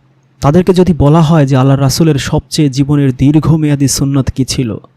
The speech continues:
এবং আপনারাই বলেন যে আল্লাহর রাসূল যা করেছেন সেটা করাই হচ্ছে সুন্নত, তো আল্লাহর রাসূলের জীবনের সবচেয়ে দীর্ঘমেয়াদী সুন্নত ছিল আপনাদের কথা অনুযায়ী তিনি পড়ালেখা করতেন না, তিনি মূর্খ ছিলেন, বকলম ছিলেন,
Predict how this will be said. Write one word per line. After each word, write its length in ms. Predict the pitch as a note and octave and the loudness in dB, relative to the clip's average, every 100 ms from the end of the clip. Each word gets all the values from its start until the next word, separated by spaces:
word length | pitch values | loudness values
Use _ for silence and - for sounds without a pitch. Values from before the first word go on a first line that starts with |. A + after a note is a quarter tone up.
| _ _ _ _ - | _ _ _ _ -2
এবং 240 | C#3+ D3+ | 0 2
আপনারাই 460 | C3 - D#3 D3+ D3 | 0 -2 -2 0 0
বলেন 560 | C3 C3+ D3+ C#3 C3 | 2 2 2 0 -2
যে 320 | B2+ C3+ A#2+ A#2 _ _ _ _ _ _ | 0 0 -2 -6 _ _ _ _ _ _
আল্লাহর 220 | C3 C#3 | 0 2
রাসূল 320 | C3+ - C3+ A#2+ | 0 0 0 0
যা 260 | C3 C#3 C#3+ | 0 0 0
করেছেন 480 | C3+ - C3 B2 | -2 -2 -2 -2
সেটা 500 | A#2+ C#3 C3+ C3 A#2 - _ _ _ _ _ | -2 -2 -2 -2 -4 -10 _ _ _ _ _
করাই 280 | - C3+ C#3+ | -2 2 2
হচ্ছে 320 | B2+ A#2+ - | 2 0 -2
সুন্নত, 440 | B2 C3+ B2 A#2+ G#2+ - - _ _ _ | -2 -2 -2 -4 -6 -12 -20 _ _ _
তো 80 | D#3+ - | -4 0
আল্লাহর 300 | C#3 D#3+ D3 | 0 2 0
রাসূলের 360 | C#3 E3 D#3 | 0 0 0
জীবনের 300 | C3+ D3 D3+ | 0 0 0
সবচেয়ে 440 | C3 - D3 - C#3 | -2 -4 -4 -2 0
দীর্ঘমেয়াদী 800 | C#3 D#3+ D#3 D#3 D3+ C#3+ C3+ B2 | 2 2 4 2 2 0 0 -2
সুন্নত 380 | - D3 D3 C#3+ | -2 -2 -2 -4
ছিল 300 | - C#3 B2 | -4 -4 -2
আপনাদের 480 | A#2 - C#3+ C#3+ C3 | -4 -2 -2 -2 -2
কথা 300 | B2+ B2+ D3+ | -2 -2 -2
অনুযায়ী 460 | C#3+ C3+ B2 A2 - - - _ _ _ - | -2 -2 -2 -4 -8 -18 -20 _ _ _ -4
তিনি 180 | C3 C3 | 0 2
পড়ালেখা 460 | C3 B2+ B2+ B2 | 2 2 0 -2
করতেন 340 | A#2 A2 A#2 G#2 | -4 -4 -6 -6
না, 160 | G#2+ | -6
তিনি 240 | A#2 B2 A2+ | -4 -2 0
মূর্খ 340 | A#2 C3+ D3+ | 0 0 -2
ছিলেন, 380 | - C#3 C3+ A#2+ | -2 0 0 0
বকলম 500 | A#2+ - A#2 A2+ A2 | -2 0 -2 0 -2
ছিলেন, 400 | - A2+ G#2+ | -2 -2 -2